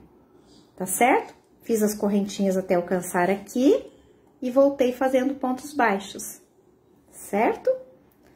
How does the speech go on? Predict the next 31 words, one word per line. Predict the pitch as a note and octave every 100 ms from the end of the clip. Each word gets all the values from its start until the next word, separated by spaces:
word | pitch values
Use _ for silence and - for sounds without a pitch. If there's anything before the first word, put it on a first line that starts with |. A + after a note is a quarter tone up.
| _ -
Agora, | G3 F#3 G3 G3+
aqui, | - - D4 E4+
ó, | G#3 D#3 F#3
eu | F#3
passo | F#3 F#3 F3+ A3 -
por | B3+
cima | - A#3+ B3+
e | C4
continuo | D4 D4+ G#4 F#4 D#4+
fazendo | E4+ F#4 F4 E4
os | E4+
pontos | - E4+ F4+
baixos, | F#4 G3 F3 -
pegando | - F#3 F3+ F3 F3+
na | G3+
alcinha | A3 A#3 - B3
de | C#4
trás, | D4 G4+ - - - _ -
ó. | D#3 - _ _ _ _ _ _
Sigo | - - F3 F#3+
ali, | G3 F#3 F3+ A3 D#4+ - _ _ _ -
fazendo | G3+ G3+ G#3
um | G#3+
ponto | A3+ A3
baixo | G3 F3+ F3+ -
pra | F#3
cada | F3+ - E3+ F3 A3 D4
na | E4+
alcinha | D4+ D4+ - C#4+
de | C#4+
trás. | F#4+ - F3 - - -